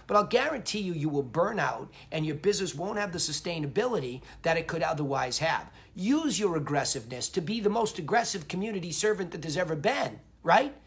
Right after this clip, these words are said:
Be aggressively on the phone. Have all your team members doing it, but just change that paradigm. Go ahead, Chris.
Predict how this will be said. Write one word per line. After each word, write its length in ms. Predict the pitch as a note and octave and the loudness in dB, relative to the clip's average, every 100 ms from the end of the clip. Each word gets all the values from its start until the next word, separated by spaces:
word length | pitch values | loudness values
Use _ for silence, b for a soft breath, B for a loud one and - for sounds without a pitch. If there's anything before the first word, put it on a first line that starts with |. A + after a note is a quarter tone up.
| B D#3+ | B 0
Be 220 | E3 F4 | 4 6
aggressively 600 | C#4 D3 F3 - D#3+ D#3+ | 4 2 2 2 -2 -2
on 140 | D3+ C#3 | -2 -2
the 60 | |
phone. 320 | C3 C3+ G#2+ F#2+ B B | -4 -4 -6 -10 B B
Have 260 | A#3 D#4 | 4 6
all 160 | C#4 A3 | 4 4
your 160 | F3+ | 2
team 240 | - F3+ D#3 | -2 -2 -2
members 300 | D3 C3+ - | -2 -4 -4
doing 180 | C#3 B2 | -6 -6
it, 100 | B B | B B
but 120 | F3 | -6
just 260 | D3+ A3 - | -4 -4 -2
change 340 | - G3+ F#3+ | 0 0 0
that 180 | D3 D#3 | -2 -2
paradigm. 360 | D#3+ D#3 C3+ C#3 | 0 0 0 2
Go 100 | C4 | 4
ahead, 180 | C4 D#3 | 4 0
Chris. 420 | F3 F3 - - | 0 2 0 -4